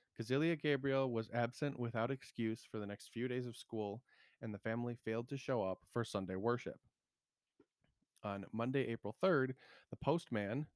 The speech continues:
Joseph Meyer, was delivering the mail at Hinterkaifeck when he noticed that Saturday's mail was still where he had left it, and that no one had been in the yard since, presumably because no s-, no tracks in the snow.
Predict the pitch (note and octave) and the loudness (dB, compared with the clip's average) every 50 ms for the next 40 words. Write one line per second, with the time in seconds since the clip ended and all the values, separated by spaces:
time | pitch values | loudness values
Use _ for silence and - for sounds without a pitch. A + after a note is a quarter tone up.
0 | _ - - G#2+ G#2+ - - G#2 G2+ G2+ G2+ A#2 C3+ C3 G#2 A2 C#3 D#3 - - | _ -6 -4 -4 -4 -2 -4 -6 -4 0 0 2 2 2 2 2 0 -2 -4 -12
1 | - - - - - - A2+ A2+ - - A2+ A2 A2 A2+ C#3 D3 D3+ C#3+ B2+ A2+ | -20 -20 -20 -20 -10 -6 -6 -6 -2 0 0 0 2 2 2 2 4 2 2 2
2 | G#2+ G#2+ G#2 - G2+ G2 - B2 G#2 - B2 - - G#2+ G2+ - - F#2+ G2 - | 2 0 0 -2 -4 -4 -4 -4 -4 -4 -6 -4 -2 -2 -2 -2 -2 -4 -4 -4
3 | - - G2 F#2 G#2 G#2 G2+ G2+ A2 A2+ B2+ - - - F#2 - - - - B2 | -6 -10 -8 -4 -4 -2 0 0 0 0 -2 -6 -6 -8 -10 -8 -8 -6 -2 0
4 | C3 C#3+ E3 D#3+ E3 D#3+ C#3+ - A#2 A2+ G#2+ G#2 G#2+ A2 _ - - - - _ | 0 2 2 0 0 -2 0 -2 0 0 0 0 -2 -4 _ -12 -20 -20 -20 _
5 | _ - - A#2+ - - - E3+ F3+ F#3+ F#3 F#3 F3 E3+ F3+ E3 D#3+ D#3+ D#3+ D3+ | _ -8 -8 -6 -6 -6 -2 -2 0 0 0 -2 -2 0 0 0 0 0 0 0
6 | D3+ - - G#2+ F2+ - _ _ _ _ _ _ _ _ - G#2 G2+ G2+ - - | 0 0 0 -2 -2 -2 _ _ _ _ _ _ _ _ -6 -4 -4 -4 -4 -2
7 | G2+ A2 A2+ B2 C3 C#3 C#3 D3 C3+ B2+ B2+ B2 B2 B2 A#2+ A#2+ A#2 A2 G#2 G#2+ | 0 0 2 2 2 0 -2 -4 -2 -2 0 0 0 0 0 2 2 0 0 -2
8 | - - - F3 D#3 A#2+ A2 - - - _ _ _ _ _ _ - - A#2 G#2+ | -4 -2 2 2 2 2 0 -2 -8 -16 _ _ _ _ _ _ -6 -4 -4 -2
9 | C3 E3 F3+ E3 C3 A2+ G#2 G2+ G2 F#2 G#2 - A2 F#2+ G2 G#2 G2+ G2+ G2+ - | 0 -2 -2 -2 -2 -2 -2 -2 -2 -4 -8 -8 -10 -10 -10 -10 -8 -8 -10 -12
10 | - _ _ _ _ _ _ - G2 G2 F#2 - - F#2+ F#2 - - - E2+ F2+ | -14 _ _ _ _ _ _ -14 -14 -14 -12 -8 -6 -6 -6 -6 -10 -16 -18 -16
11 | - - - | -16 -16 -18